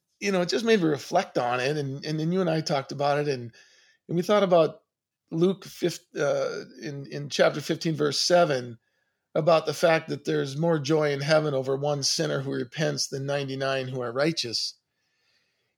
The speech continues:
And, and that is a big part of this topic, I think, as well, is that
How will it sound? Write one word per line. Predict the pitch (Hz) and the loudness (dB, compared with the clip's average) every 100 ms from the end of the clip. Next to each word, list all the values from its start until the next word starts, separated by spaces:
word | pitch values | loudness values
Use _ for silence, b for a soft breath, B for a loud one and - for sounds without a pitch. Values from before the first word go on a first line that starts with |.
| - | -4
And, | 170 160 160 143 _ _ _ | 0 0 -2 -8 _ _ _
and | 156 180 | -4 -2
that | 254 277 | -4 -4
is | 262 | -4
a | - | 0
big | 165 131 | -2 -2
part | - 151 147 | -4 0 0
of | 127 | 0
this | 123 123 - - | -2 -2 -2 -2
topic, | - 135 123 127 120 | 2 2 2 -2 -4
I | 120 | -6
think, | 117 101 - | -6 -10 -8
as | 110 | -8
well, | 113 120 120 117 | -6 -2 -2 -2
is | 113 107 | -4 -4
that | 127 120 | 0 0